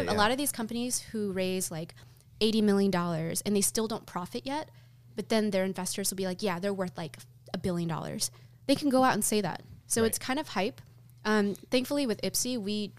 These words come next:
Speaker 1: were so anti-hype. We were actually doing really well because we were subscription. Um,
Speaker 2: Uh-huh.
Speaker 1: people were paying ten dollars a month and three million bags were being sold.
Speaker 2: Uh-huh.
Speaker 1: Um, but we weren't, like, we weren't l-, relying on that hype of being worth a billion dollars. So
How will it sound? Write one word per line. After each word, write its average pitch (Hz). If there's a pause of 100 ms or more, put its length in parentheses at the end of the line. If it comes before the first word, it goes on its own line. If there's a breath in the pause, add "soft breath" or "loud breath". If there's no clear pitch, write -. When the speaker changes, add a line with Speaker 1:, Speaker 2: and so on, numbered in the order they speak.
Speaker 1:
were 185
so 202
anti-hype. 185
We 214
were 202
actually -
doing 185
really 180
well 190
because 190
we 185
were 180
subscription. - (420 soft breath)
Um, 175 (180)
Speaker 2:
Uh-huh. -
Speaker 1:
people 233
were 185
paying 202
ten 202
dollars 175
a 185
month 180
and 175 (340 soft breath)
three 220
million 185
bags 175
were 175
being 185
sold. - (180)
Speaker 2:
Uh-huh. 92
Speaker 1:
Um, 185 (680)
but 208
we 208
weren't, 202 (340)
like, 196
we 208
weren't 220
l-, 202 (120)
relying 196
on 175
that 170
hype 180
of 170
being 180
worth 165
a 175
billion 175
dollars. -
So 190